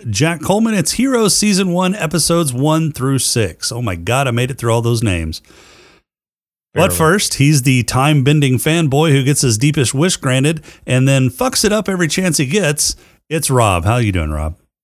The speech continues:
Speaker 2: Doing good. It's, it's like we're on the same wavelength because, uh,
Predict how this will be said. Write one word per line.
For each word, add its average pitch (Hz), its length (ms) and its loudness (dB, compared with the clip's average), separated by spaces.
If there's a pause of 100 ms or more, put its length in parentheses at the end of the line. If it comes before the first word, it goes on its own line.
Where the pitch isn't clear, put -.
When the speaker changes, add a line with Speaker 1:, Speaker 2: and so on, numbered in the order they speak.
(680)
Speaker 2:
Doing 233 320 -4
good. 165 500 0
It's, - 400 -8
it's - 240 -6
like 202 240 -2
we're 170 120 -2
on 170 120 -2
the 139 40 -4
same 139 440 -2
wavelength 113 680 -2
because, 113 640 -2
uh, 110 320 2